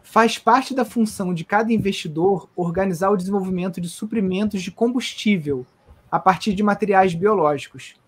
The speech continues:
Eu lhes dei o exemplo do babaçu. A palmeira do babaçu cresce nas piores condições das costas expostas da Índia. Essas palmeiras produzem uma seiva rica em açúcar,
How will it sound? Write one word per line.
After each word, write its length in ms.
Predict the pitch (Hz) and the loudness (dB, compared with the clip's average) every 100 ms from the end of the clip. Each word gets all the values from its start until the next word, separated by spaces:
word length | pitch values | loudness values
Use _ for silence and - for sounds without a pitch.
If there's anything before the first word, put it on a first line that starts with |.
| _ _ _ _ | _ _ _ _
Eu 160 | 202 254 | 6 6
lhes 160 | 269 | 6
dei 160 | 240 247 | 4 4
o 80 | 247 | 6
exemplo 380 | 226 226 220 220 | 6 4 0 2
do 40 | |
babaçu. 640 | 226 214 240 - 160 143 - _ _ - - | 2 4 4 2 -8 -8 -12 _ _ -14 -2
A 80 | 196 | 6
palmeira 480 | 254 240 226 294 254 | 8 10 8 2 0
do 100 | 226 | 2
babaçu 520 | 226 185 170 - 220 | 2 2 -2 -4 -4
cresce 440 | - 208 220 220 | -2 0 0 0
nas 220 | 226 233 | -2 -2
piores 720 | - - 240 214 226 302 294 - | -2 0 6 8 8 8 2 -4
condições 800 | 262 247 226 - 202 220 233 165 | -4 -4 -4 -4 -2 0 -2 -4
das 280 | 208 208 | -4 -4
costas 540 | - 196 208 208 226 196 | -4 2 2 2 -4 -4
expostas 640 | 202 - 185 190 190 180 | -6 -2 2 2 0 -4
da 120 | 214 | -2
Índia. 380 | 202 170 143 127 - _ _ _ _ _ _ - | -2 -4 -6 -10 -14 _ _ _ _ _ _ -2
Essas 280 | 240 277 | 0 0
palmeiras 680 | - 247 196 196 254 196 170 | 2 2 4 4 4 4 2
produzem 440 | - 202 180 220 226 | 0 0 2 2 2
uma 160 | 226 | 0
seiva 460 | 220 - 220 190 185 | -2 0 0 2 -2
rica 320 | 156 247 254 | 0 -2 -2
em 80 | 262 | -6
açúcar, 580 | 262 - 196 - 143 | -6 -6 -8 -8 -12